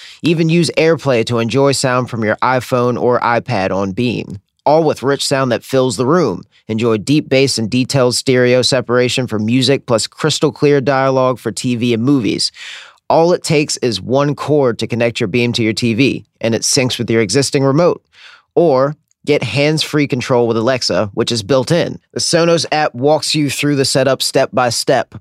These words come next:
but if you don't even want to bother setting up your speakers, Sonos will send someone to do it for you.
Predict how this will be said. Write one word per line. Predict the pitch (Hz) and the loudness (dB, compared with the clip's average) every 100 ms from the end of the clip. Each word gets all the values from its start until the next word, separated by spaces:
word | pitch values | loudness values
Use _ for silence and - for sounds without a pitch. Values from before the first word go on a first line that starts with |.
| - | -6
but | 127 | -4
if | 120 131 | -2 -4
you | |
don't | 120 143 147 - | 0 0 0 -2
even | 143 135 127 | -2 0 0
want | 127 131 | 0 0
to | - | -2
bother | 101 127 127 131 123 | -2 0 2 2 0
setting | - 123 120 | 0 0 0
up | 123 | -2
your | 117 | -2
speakers, | - 135 139 180 180 - - | -2 -2 0 0 0 -2 -6
Sonos | - 156 147 139 | -2 0 2 0
will | 131 | -2
send | 143 135 | -2 0
someone | 135 131 | 0 0
to | 123 | 0
do | 123 | 0
it | 117 | 0
for | - - | 2 2
you. | 104 82 | 0 -4